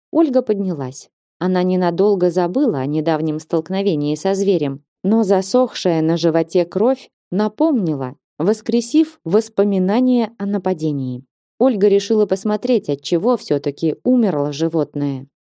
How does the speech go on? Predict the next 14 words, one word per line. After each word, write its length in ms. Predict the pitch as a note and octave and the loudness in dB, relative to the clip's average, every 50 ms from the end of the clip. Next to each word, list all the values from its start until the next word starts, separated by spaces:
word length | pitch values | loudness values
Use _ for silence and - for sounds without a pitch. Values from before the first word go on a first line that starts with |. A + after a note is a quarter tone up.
| _ - | _ -4
Во 160 | F3+ G3 G3 | -2 0 2
время 360 | F#3+ A#3 C#4+ C#4 B3+ A3+ G3 | 2 2 2 2 2 2 0
атаки 440 | G3 F#3+ G3 B3 C#4+ D4+ D4 - E3+ | -2 -2 0 0 0 0 -2 -2 -2
оно 420 | D#3 D3+ D#3 D#3 E3 F3 F#3+ G3 G3 | 0 0 0 0 0 0 0 0 0
не 180 | G3 G3 G3+ | 0 0 0
выглядело 640 | F#3+ A3+ D4+ D4 A#3+ G#3 F#3 D#3 D#3+ E3 D#3 D#3 D#3 | 0 0 0 0 2 0 0 2 2 0 2 2 0
так, 400 | D#3 - - A#3+ C4+ C4+ - - _ _ _ _ _ | -2 -2 -2 -2 -2 -4 -6 -12 _ _ _ _ _
будто 280 | F3+ F3 F#3+ F3 - F3+ | -4 -2 -2 0 -2 -2
собирается 680 | - - A3 G#3 A#3 A#3 G#3+ E3+ D3 C#3 - - G3 | -2 -2 0 0 2 2 2 0 0 -2 -4 -4 -2
умереть. 560 | G3 G#3 A3+ B3 A#3 F#3 D#3 B2 - - - _ _ _ _ _ _ - | 0 2 2 2 2 0 -2 -4 -6 -10 -18 _ _ _ _ _ _ -8
Доля 400 | E3 E3+ G3+ C4 D4+ D#4 D#4 D4 | -2 0 2 2 4 4 2 2
секунды 760 | C#4+ - D#4+ D4+ D#4 - - B3+ A3 F3+ E3 D3+ D#3 D3 D3+ | 0 0 -2 -2 -2 -2 0 0 2 2 2 0 0 0 0
изменила 640 | D#3 D3 E3+ E3+ E3 E3 E3+ G3 B3 C4+ C4+ C#4 C4+ | 0 0 -2 0 0 0 2 2 2 2 2 2 0
все. 400 | - - - - E3+ C#3 B2+ | -4 -6 -4 -2 -2 -2 -4